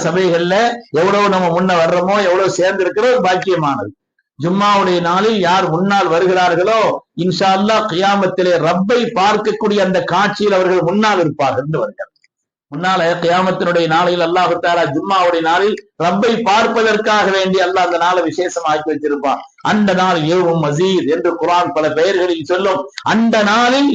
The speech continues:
யார் முன்னால வருவாங்கன்னா, ஜும்மாவுடைய நாளில் யார் முன்னால் இருந்தார்களோ அப்படின்னு வருது. அப்ப அதனால நல்ல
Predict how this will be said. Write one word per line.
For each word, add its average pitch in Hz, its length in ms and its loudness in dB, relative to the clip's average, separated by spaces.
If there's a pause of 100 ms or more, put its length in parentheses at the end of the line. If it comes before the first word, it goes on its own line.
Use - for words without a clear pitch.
யார் 208 320 2
முன்னால 262 480 2
வருவாங்கன்னா, 196 720 2 (420)
ஜும்மாவுடைய 196 580 2
நாளில் 175 300 0
யார் 165 260 2
முன்னால் 208 400 2
இருந்தார்களோ 143 540 0
அப்படின்னு 165 380 -2
வருது. - 160 -6 (340)
அப்ப 165 120 -2
அதனால 226 360 2 (500)
நல்ல 220 300 0